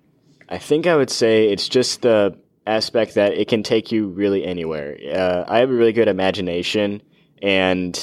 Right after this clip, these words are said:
I like to write books myself. And the main thing that I have in mind when reading or writing a book is just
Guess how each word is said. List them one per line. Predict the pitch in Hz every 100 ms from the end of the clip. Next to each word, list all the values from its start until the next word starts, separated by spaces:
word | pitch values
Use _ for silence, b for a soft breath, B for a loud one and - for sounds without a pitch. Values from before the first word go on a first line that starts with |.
| - -
I | 98
like | 95 98
to | - 90
write | 85 92 90
books | 92 -
myself. | 80 - 98 92 104 -
And | 101 98
the | 95
main | 104 120
thing | 123 117 113
that | 104 95
I |
have | 87 92 98
in | 98
mind | 87 90 95 95
when | 85 82
reading | 90 95 92 95
or | 87 101
writing | 107 110 117
a | 117
book | 123 123 - b b -
is | 101 92
just | - 117 113 -